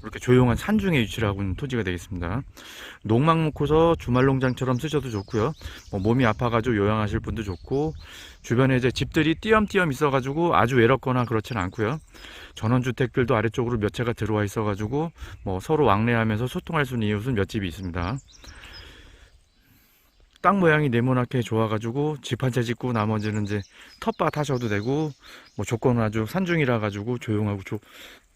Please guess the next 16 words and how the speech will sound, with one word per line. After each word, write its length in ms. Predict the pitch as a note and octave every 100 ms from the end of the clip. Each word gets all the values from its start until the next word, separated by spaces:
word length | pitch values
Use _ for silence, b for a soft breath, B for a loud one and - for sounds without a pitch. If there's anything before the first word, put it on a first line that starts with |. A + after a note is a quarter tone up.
| D3+ _
쾌적한 400 | A3+ A3 G3 D#3
곳에 180 | A#2+ A2
위치를 280 | F#2+ A2+
하고 100 | G2
있는 140 | G2 F2+
토지가 300 | D3+ C#3 G#2+
되겠습니다. 640 | F#2+ F2 - F2 F2 G#2+ C#3+ _ _ _ _ _ B B B B
바로 280 | - - D3
옆쪽으로는 540 | B2 - C#3 C3+ C3+ B2+
이제 120 | B2+
물도 380 | G#2 A#2+ B2+ C3
졸졸졸 420 | B2 A#2+ A#2+ B2
흘러가지고, 760 | D#3 E3+ C3+ A#2 A#2 D3+ E3+ D#3 _ B B B B B _ _
뭐 380 | A#2 G#2 G#2 G#2
여름철에는 640 | G#2 B2 A#2+ A#2+ A2+ A2
이제 240 | G#2 G#2+